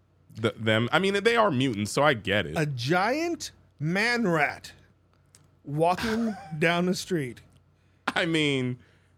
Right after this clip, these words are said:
Speaker 1: they were in Times Square. I thought they thought people would, I thought people would think it was a costume or
Speaker 2: The
Speaker 1: something.
Speaker 2: dude touched him. That's how he knew he was
Speaker 1: But why
Speaker 2: real.
Speaker 1: that, that, that, if, I think that's the part that didn't make sense to me. I'm like, "Why would you touch him? You wouldn't touch any of the other costume people. For some reason, you went out of your way to touch this dude."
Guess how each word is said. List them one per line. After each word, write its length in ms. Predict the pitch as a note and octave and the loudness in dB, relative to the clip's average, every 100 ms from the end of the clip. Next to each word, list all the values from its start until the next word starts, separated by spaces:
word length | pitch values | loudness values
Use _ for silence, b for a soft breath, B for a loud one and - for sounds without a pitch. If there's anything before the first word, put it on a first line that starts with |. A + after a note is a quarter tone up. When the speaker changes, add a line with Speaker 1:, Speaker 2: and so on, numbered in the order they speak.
| - | 0
Speaker 1:
they 160 | C#3+ | 4
were 160 | F#3 F#3+ | 6 6
in 80 | F3 | 4
Times 320 | G#3+ D#3 D3+ | 2 2 0
Square. 300 | - F3 B2+ | 0 4 4
I 60 | A#2+ | 4
thought 340 | D#3+ C3+ B2+ | 6 4 4
they 140 | B2+ | 2
thought 260 | A#2+ B2+ A#2 | 6 4 4
people 220 | B2+ A#2+ | 0 0
would, 100 | A2+ B2+ | 0 0
I 60 | |
thought 160 | E3+ D3 | 2 2
people 180 | C3+ B2 | 2 0
would 100 | A2+ | 0
think 140 | A#2+ | 2
it 20 | |
was 120 | A2 G2 | 0 0
a 40 | |
costume 460 | A2 A#2 C#3+ G2 E2 | 2 2 0 -4 -4
or 40 | |
Speaker 2:
The 60 | A2 | -2
Speaker 1:
something. 220 | E3 G#3+ | 0 -2
Speaker 2:
dude 60 | G#3+ | -2
touched 340 | - C4 C4 D#3 | -2 -2 -4 -6
him. 180 | B2 | -4
That's 180 | C#3 D#3 | -4 -4
how 160 | F3+ F3 | -2 0
he 100 | E3+ | 0
knew 220 | F3 E3+ | 0 2
he 40 | E3 | 4
was 60 | E3+ | 6
Speaker 1:
But 120 | F3 | 6
why 200 | F#3+ A3 | 6 4
Speaker 2:
real. 80 | F3 | 4
Speaker 1:
that, 240 | F3+ D#3+ | 0 4
that, 340 | E3+ G3 - E3+ | 4 4 2 0
that, 160 | E3 | 0
if, 140 | E3+ D3 D#3 | -2 -2 -2
I 40 | |
think 240 | - F#3+ B2 | 0 -2 -2
that's 200 | B2 - | -4 -4
the 60 | |
part 240 | C3 A#2 G#2+ | 0 0 0
that 60 | G#2+ | -2
didn't 180 | A2+ | 0
make 120 | G#2+ G#2 | 0 0
sense 200 | A#2 A#2 | 0 0
to 40 | |
me. 60 | G#2+ | 0
I'm 100 | C3 | 2
like, 140 | A#2+ | 2
"Why 200 | A2 D3 | 2 4
would 160 | F3+ D#3 | 4 2
you 80 | B2 | 2
touch 260 | E3 - | 2 2
him? 80 | F#2 | 2
You 100 | A2 | 4
wouldn't 220 | E3+ D3 | 4 4
touch 180 | C#3 B2+ | 2 2
any 160 | C3 B2 | 2 2
of 80 | G#2+ | 4
the 80 | |
other 180 | G#2+ D3 | 4 2
costume 520 | - G2+ F#2 - F#2 | 2 2 2 -2 -2
people. 260 | G2 F#2 G#2+ | -2 -2 0
For 140 | G#2+ | 0
some 260 | G#2 A#2+ A#2 | 2 2 2
reason, 260 | A2+ G#2 G#2+ | 2 2 2
you 100 | A#2 | 4
went 140 | G#2+ | 4
out 60 | G2+ | 4
of 60 | |
your 100 | G2+ | 2
way 140 | G#2 G2 | 2 0
to 80 | |
touch 240 | F2+ G#2 F2+ | 0 -2 0
this 180 | G#2+ A#2 | -4 2
dude." 320 | D3 D#3 | 4 4